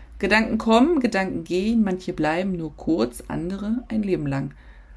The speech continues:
Manche zerlege ich in Einzelteile, seziere sie, nehme sie auseinander, füge sie wieder zusammen,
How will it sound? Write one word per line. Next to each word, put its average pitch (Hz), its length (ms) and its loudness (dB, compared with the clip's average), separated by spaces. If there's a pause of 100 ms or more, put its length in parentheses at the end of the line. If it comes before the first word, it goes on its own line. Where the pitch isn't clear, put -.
(180)
Manche 247 300 4
zerlege 240 380 4
ich 214 120 -2
in 180 80 0
Einzelteile, 143 840 -4
seziere - 640 -2
sie, 180 320 -4
nehme 165 220 -2
sie 147 140 -2
auseinander, 180 680 -2
füge 170 300 -2
sie 156 180 -4
wieder 156 240 -2
zusammen, 165 540 -2